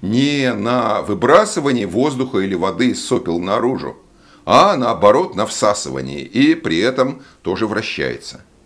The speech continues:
В первом ролике этой серии турбинка на всасывании у нас не заработала. Во втором я продемонстрировал работающую турбинку.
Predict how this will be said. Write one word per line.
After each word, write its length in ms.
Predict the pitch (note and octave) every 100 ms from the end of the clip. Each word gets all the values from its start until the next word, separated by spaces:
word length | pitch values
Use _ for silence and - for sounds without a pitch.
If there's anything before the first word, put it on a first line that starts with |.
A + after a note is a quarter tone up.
| _ _ _ _ _ _ _
В 100 | -
первом 400 | D#3 F#3 D3+ A#2+
ролике 400 | A#2 G2 - E2+
этой 180 | D#2+ D#2+
серии 560 | - D#2+ C#2 A#1+ G#1+ - _ _ - - - _
турбинка 560 | D3+ F3+ E3+ G#3+ - -
на 160 | C3+
всасывании 640 | C3 D#3+ D3 - G#2 F#2+ G2+
у 100 | G#2
нас 240 | F#2 -
не 240 | A2 B2+
заработала. 840 | G2 A2+ C3 C3+ D#3+ E3+ D#3 E3+ E3 - _ _ _ _ _ -
Во 80 | A#2+
втором 520 | - G3+ B3+ C#4 B3+
я 260 | F#3+ B3
продемонстрировал 1080 | B3 F#3+ D#3+ D3+ D3+ E3+ G#3+ G#3 G#3 G3 - C#3
работающую 800 | A3 G#3 F3+ C3+ A2+ - G#2+ F2+
турбинку. 640 | G#2 C#2 D#2+ C2 - G#1